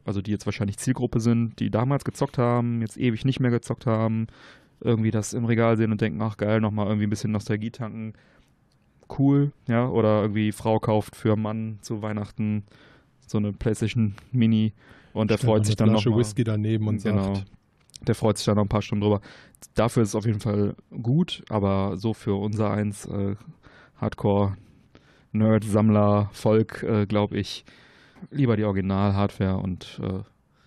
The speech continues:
Speaker 1: dann irgendwie für einen Zehner bei eBay die, die Spiele, die man haben will, dann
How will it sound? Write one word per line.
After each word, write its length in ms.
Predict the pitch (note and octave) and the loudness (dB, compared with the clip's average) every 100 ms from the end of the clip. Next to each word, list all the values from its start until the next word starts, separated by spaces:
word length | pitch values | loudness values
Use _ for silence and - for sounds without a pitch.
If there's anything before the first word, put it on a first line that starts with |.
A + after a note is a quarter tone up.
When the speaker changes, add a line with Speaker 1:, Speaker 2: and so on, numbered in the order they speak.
| _ _ _ - | _ _ _ -16
Speaker 1:
dann 240 | G2+ G2+ | -14 -12
irgendwie 180 | G2+ G2 | -10 -10
für 120 | - | -6
einen 140 | G2 F#2+ | -6 -4
Zehner 440 | - G2 F#2+ F#2+ - | -2 0 0 -2 -4
bei 100 | G2 | -4
eBay 280 | F#2+ G2 F#2+ | 0 0 2
die, 240 | F#2 F#2 F#2 _ _ | 0 -2 -6 _ _
die 220 | G#2+ G2+ | -6 -6
Spiele, 280 | G2+ - F#2+ | -6 -4 -2
die 80 | G2 | 0
man 160 | F#2+ F#2+ | -2 -2
haben 180 | F#2+ G2 | -2 0
will, 100 | F#2+ | 0
dann 160 | F#2+ | -2